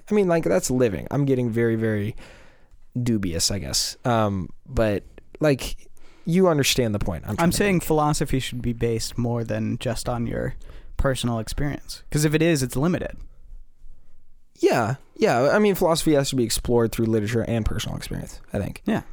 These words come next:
Speaker 2: absolutely.
Speaker 1: Um, or, you know, exploring certain stories and things like that. It's,
Speaker 2: The,
Speaker 1: it's
Speaker 2: the
Speaker 1: hard.
Speaker 2: unexamined life.
Speaker 1: Huh?
Speaker 2: The, what is it? The, the, the, isn't that, <sighs> I can't remember.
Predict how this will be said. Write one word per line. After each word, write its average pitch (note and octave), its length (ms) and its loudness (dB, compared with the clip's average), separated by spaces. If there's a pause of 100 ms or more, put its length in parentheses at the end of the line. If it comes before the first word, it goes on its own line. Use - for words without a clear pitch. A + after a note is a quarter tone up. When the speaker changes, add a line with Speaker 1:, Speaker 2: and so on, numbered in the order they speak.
(120)
Speaker 2:
absolutely. C#3+ 380 -2
Speaker 1:
Um, G#2 480 2
or, A#2 460 4 (100)
you A#2+ 220 0
know, G#2+ 100 0
exploring G2+ 640 -2
certain D#2+ 260 -6
stories F#2+ 320 -4
and F#2 120 -6
things F#2 180 -6
like - 160 -10
that. B1 200 -8 (360)
It's, - 220 2
Speaker 2:
The, - 40 -18 (100)
Speaker 1:
it's F3 100 2
Speaker 2:
the B2+ 80 2
Speaker 1:
hard. C#3+ 200 2
Speaker 2:
unexamined D3+ 600 2
life. B2+ 500 -2 (600)
Speaker 1:
Huh? D#3+ 160 0 (880)
Speaker 2:
The, B2 460 0 (260)
what C#3 160 0
is D3 120 -2
it? D3 120 0 (340)
The, C3 300 -2
the, C3+ 560 -6 (300)
the, D3 200 -4 (240)
isn't E3 220 0
that, D#3+ 260 4
<sighs> - 540 -8
I - 80 -12
can't - 220 -6
remember. - 360 -6